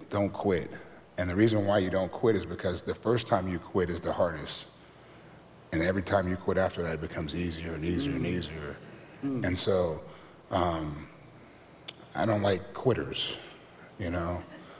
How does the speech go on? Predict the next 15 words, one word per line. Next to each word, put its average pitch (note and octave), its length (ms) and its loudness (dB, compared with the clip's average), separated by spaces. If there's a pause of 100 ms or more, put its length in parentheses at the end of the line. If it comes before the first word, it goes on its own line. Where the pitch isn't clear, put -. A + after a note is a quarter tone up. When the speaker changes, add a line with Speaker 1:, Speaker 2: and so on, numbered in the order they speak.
(200)
Speaker 1:
Um, D#2+ 640 -2 (1040)
God G2+ 300 4
didn't F#2+ 180 2
quit G#2 220 2
on F#2+ 160 0
us, G#2+ 240 4
so - 320 -2
I'm F#2+ 140 2
not F2 220 0
quitting F2 300 2
on F2 180 0
them. G2+ 380 4
I F2 120 -2
don't F#2+ 180 4
want F2+ 180 0